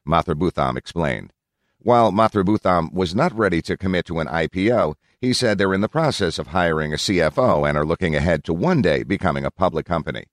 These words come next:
"We don't have a definite timeline. We want to go public at the right time.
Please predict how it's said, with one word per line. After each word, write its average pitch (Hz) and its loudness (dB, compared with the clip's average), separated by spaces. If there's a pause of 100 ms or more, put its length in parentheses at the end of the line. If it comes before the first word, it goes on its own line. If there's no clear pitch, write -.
(440)
"We 165 0
don't 196 2
have 120 0
a 82 -4
definite 85 -2
timeline. 71 -2 (120)
We 104 0
want 104 2
to 82 -2
go 80 2
public 90 -2
at 90 -2
the 87 -2
right 92 -2
time. 92 -4